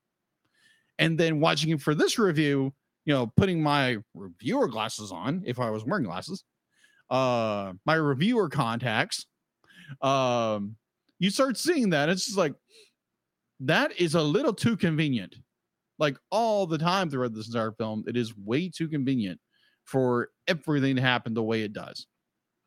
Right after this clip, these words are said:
And, uh, so, yeah, the, the plot is way too convenient for everything. And, uh, I don't know if you have any comebacks for that, but it's, that is my first. It's just the, the plot is too convenient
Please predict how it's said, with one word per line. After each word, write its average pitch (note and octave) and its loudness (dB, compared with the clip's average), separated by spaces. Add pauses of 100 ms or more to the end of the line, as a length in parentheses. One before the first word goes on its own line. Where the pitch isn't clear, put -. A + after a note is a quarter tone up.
(600)
And, A#2 0
uh, B2 2
so, F#3+ 0
yeah, D3 2
the, G#2+ -2 (400)
the C3+ 0
plot C#3+ 0
is A2+ -2
way A#2+ 0
too A#2 -4
convenient G2+ -2
for - -6
everything. F#2 -4 (540)
And, A2 0
uh, A2 2
I A#2+ 4
don't B2 2
know A#2+ 4
if A#2 -2
you A#2+ 2
have A#2 2
any A2 -2
comebacks F#3 2
for F3+ 2
that, F3 0
but A#2+ 2
it's, B2 0
that B2 4
is A#2 0
my A2+ 2
first. G#2+ -2
It's A2 -4
just - -10 (460)
the, A#2 0
the C3 0
plot B2+ 2
is A#2 -2
too A#2+ 0
convenient G#2+ -2